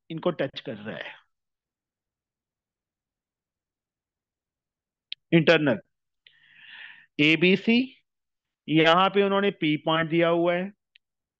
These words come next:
यहाँ पे उन्होंने क्यू पॉइंट दिया हुआ है, यहाँ पे उन्होंने आर पॉइंट दिया हुआ है। ये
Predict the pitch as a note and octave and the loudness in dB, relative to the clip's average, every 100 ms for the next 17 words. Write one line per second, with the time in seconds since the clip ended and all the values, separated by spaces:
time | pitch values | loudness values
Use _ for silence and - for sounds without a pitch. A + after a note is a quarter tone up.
0 | _ - C#3+ D#3+ F#3 F#3+ F#3+ F#3 F#3 F#3 | _ -12 -6 -2 -2 -2 -4 -4 -4 -6
1 | F3+ D#3+ C#3+ C#3+ D3 D3+ D#3 D#3 D#3 D#3+ | -8 -6 -4 -4 -4 -4 -4 -2 0 0
2 | D#3+ D#3+ F3 G3+ _ _ _ _ _ _ | -2 -4 -6 -12 _ _ _ _ _ _
3 | C#3 D#3 F3 F#3+ E3 C#3+ C3+ D#3 - - | -8 -4 -2 -2 -4 -8 -8 -10 -10 0
4 | E3+ D#3 - A#2 G2+ - F2+ E2 F#2 - | 2 2 -2 -12 -14 -16 -18 -16 -16 -16
5 | - _ _ _ - _ _ _ - - | -18 _ _ _ -20 _ _ _ -20 -20
6 | - - - C3 F#3+ | -20 -20 -6 2 4